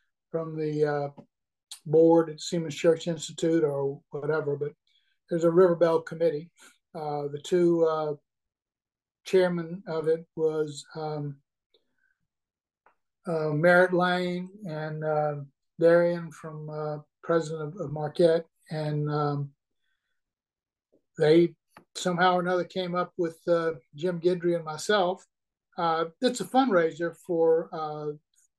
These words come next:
Seamen's Church Institute, and they say they raised four hundred sixty thousand dollars this year. So, uh, they were very,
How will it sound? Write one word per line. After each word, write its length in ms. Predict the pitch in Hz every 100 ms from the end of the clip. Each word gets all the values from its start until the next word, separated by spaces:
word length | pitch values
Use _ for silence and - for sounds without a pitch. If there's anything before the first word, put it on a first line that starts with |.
| _ _ _ _
Seamen's 520 | - - - 190 170
Church 320 | - 240 226 170
Institute, 640 | 143 - 151 165 160 190
and 100 | 170
they 100 | 156
say 220 | - 208
they 120 | 190
raised 320 | 160 160 151 -
four 240 | 175 170
hundred 260 | 170 165 151
sixty 340 | 175 175 -
thousand 420 | 180 160 151 151
dollars 400 | 160 175 170 143
this 200 | 143 -
year. 260 | 151 147 - _ _ _ _ _ -
So, 420 | - 160 147 151
uh, 160 | 147 147
they 100 | 151
were 140 | 151
very, 360 | 160 160 156